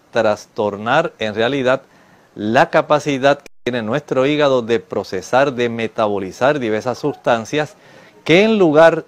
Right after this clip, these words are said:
de ayudar a que nuestro cuerpo esté concentrado en la obra de formar precursores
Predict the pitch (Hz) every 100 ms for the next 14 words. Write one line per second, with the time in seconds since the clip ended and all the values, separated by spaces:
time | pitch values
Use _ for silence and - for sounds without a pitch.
0 | - 104 101 160 190 190 - 123 117 113
1 | 110 135 185 175 _ _ - 117 117 110
2 | 135 - 147 139 135 135 123 - 151 -
3 | 185 226 - 160 131 143 208 202 131 -
4 | 110 110 107 120 156 165 156 135 120 -
5 | 113 104 127 147 - 120 - 104 92 -
6 | 139 160 180 -